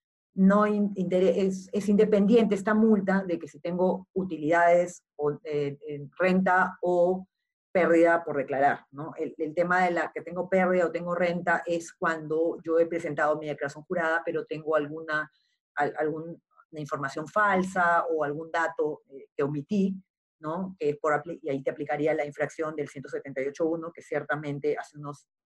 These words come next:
unos años se cambió y ya no aplica cuando tienes un error en la pérdida, ¿no?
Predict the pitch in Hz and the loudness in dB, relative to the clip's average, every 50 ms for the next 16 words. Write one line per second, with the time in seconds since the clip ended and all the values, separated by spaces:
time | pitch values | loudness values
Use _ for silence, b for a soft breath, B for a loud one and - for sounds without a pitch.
0 | _ _ _ _ _ _ _ _ _ _ 180 185 196 190 - 190 185 175 175 - | _ _ _ _ _ _ _ _ _ _ -2 -2 0 0 0 -2 -2 -2 -4 -6
1 | 190 180 190 185 190 185 190 185 180 156 160 165 160 151 - - 170 180 175 165 | -6 -4 -2 0 2 2 4 4 4 2 2 0 0 -4 -6 -4 -6 -4 -2 -2
2 | 156 - 156 143 131 123 - 147 147 139 147 147 143 131 127 139 139 135 - _ | -2 -2 -4 -6 -8 -12 -12 -14 -14 -12 -12 -12 -10 -4 -2 -2 -2 -2 -4 _
3 | _ _ _ _ _ _ _ 170 151 135 127 - 170 147 - - - _ _ _ | _ _ _ _ _ _ _ -4 -4 -4 -2 0 0 0 0 -2 -8 _ _ _
4 | _ - 180 208 - - | _ -10 -10 -10 -10 -12